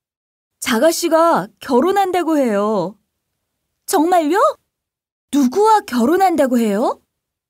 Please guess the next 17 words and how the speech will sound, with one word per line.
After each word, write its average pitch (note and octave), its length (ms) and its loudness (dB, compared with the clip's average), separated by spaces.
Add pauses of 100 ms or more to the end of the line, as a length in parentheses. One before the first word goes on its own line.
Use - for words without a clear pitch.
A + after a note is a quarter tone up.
(500)
나트 G#3+ 380 -2
씨 E4 180 -6
남편 B3 560 0
동료라고 B3+ 600 0
해요. F#3 540 -4 (960)
그래요? F#4 360 0 (840)
그럼 G4 560 2 (380)
나트 B3+ 300 -2
씨가 G4 420 0
소개해 A#4 460 0
준 D#4 180 -2
거예요? A#3 580 -2 (1000)
네. G3+ 340 -2 (600)
나트 G3+ 300 -6
씨가 G3+ 720 -2 (120)
남편 A3 500 -2
동료를 G#3+ 760 0